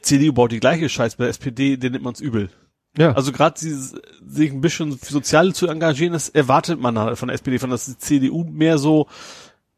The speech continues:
Speaker 1: Lobbyarbeit betreibt, ist das, das ist man ja gewohnt, ne? Aber die
Speaker 2: Mhm.
Speaker 1: S P D kriegt natürlich voll auf die Fresse dafür. Also schon
Speaker 2: Ja.
Speaker 1: zu Recht, aber natürlich ist, ist schon ein bisschen ungleich, gleichmäßig verteilt.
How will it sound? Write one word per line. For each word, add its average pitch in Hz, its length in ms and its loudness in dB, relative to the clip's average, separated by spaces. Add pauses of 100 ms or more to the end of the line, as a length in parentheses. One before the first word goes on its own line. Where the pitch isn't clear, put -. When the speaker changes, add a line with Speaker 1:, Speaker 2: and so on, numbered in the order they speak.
(260)
Speaker 1:
Lobbyarbeit 160 920 4
betreibt, 156 440 2
ist - 300 -8
das, 143 240 0
das 151 240 -4
ist - 160 -2
man 156 180 0
ja 139 140 2
gewohnt, 127 600 -4
ne? 117 120 -2
Aber 135 140 -2
die 123 80 2
Speaker 2:
Mhm. 120 60 4
Speaker 1:
S 110 100 0
P 123 100 -4
D 131 120 4
kriegt 147 200 -4
natürlich 147 200 -6
voll - 160 -4
auf 131 80 -2
die 143 100 -6
Fresse 131 320 0
dafür. - 360 -6 (420)
Also 135 180 6
schon 160 160 4
Speaker 2:
Ja. - 40 8
Speaker 1:
zu 151 100 6
Recht, 147 320 2
aber 170 160 6
natürlich 165 400 0
ist, - 280 -10
ist - 180 -6
schon 170 200 -6
ein 160 60 -12
bisschen 160 220 -6
ungleich, 135 560 0
gleichmäßig 120 460 0
verteilt. 135 480 0